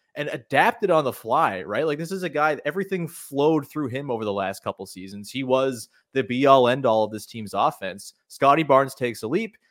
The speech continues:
They reorg-, organized things with Darko Rajakovic coming in, running a more sort of boot movement heavy offense. A lot of shooting is, like, required in this offense, something Pascal has not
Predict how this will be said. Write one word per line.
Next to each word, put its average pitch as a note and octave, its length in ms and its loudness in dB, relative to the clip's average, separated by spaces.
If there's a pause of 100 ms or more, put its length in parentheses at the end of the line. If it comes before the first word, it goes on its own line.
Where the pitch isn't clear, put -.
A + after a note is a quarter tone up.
(140)
They G#2+ 440 -4
reorg-, C#3 560 -2
organized C#3+ 500 0
things D3 220 -4
with B2 140 -6
Darko B2 220 -2
Rajakovic C#3 640 2
coming C#3 300 -6
in, C3+ 220 -6 (240)
running A#2+ 240 -4
a A#2+ 60 -4
more A#2+ 280 2
sort A#2 260 -2
of G2+ 200 -2
boot B2+ 220 -4
movement C3 440 -2
heavy B2+ 300 -2
offense. A2 600 -4 (180)
A - 40 -10
lot A#2+ 120 2
of C#3 60 -2
shooting D3 640 2
is, B2+ 280 -4
like, C3 220 -2
required C3 560 2
in C3 100 2
this C3 180 -2
offense, A#2+ 400 0
something B2 220 -12
Pascal A#2 640 -2 (260)
has G2+ 120 -16
not A2+ 260 -4